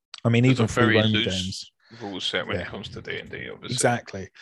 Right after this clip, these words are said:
Speaker 1: And I think that's the beauty of it, because you can take it in any direction that you wish. Um,
Speaker 2: Yeah.
Speaker 1: so, and that's, that's what I like. And, uh, it's just,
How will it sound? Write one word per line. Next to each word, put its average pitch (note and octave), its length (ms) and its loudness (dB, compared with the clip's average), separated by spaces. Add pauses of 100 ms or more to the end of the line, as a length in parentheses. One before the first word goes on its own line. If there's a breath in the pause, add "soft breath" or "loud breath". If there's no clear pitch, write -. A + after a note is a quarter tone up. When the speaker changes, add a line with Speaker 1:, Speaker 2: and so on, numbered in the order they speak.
(180 loud breath)
Speaker 1:
And A2+ 80 2
I - 20 4
think E3+ 160 0
that's F3 100 2
the - 80 -4
beauty B2 320 0
of F#2+ 140 -4
it, F#2 140 -14
because - 260 -6
you A#2 80 -8
can C3+ 360 -2
take A#2+ 360 -2
it A2 60 -4
in G2 120 -8 (100)
any C3 300 2
direction G#2 540 -2
that F#2 140 -8
you F#2+ 120 -6
wish. F#2 400 -6 (600 soft breath)
Um, F#2+ 180 -4
Speaker 2:
Yeah. G2+ 160 -2 (920)
Speaker 1:
so, F#2 380 -6 (360)
and A#2 140 2
that's, E3 200 4
that's D#3 180 2
what C3+ 120 -4
I B2+ 100 2
like. F2+ 320 -6 (400 soft breath)
And, G#2+ 180 -6
uh, G#2+ 340 -2 (220)
it's B2 160 -4
just, - 380 -4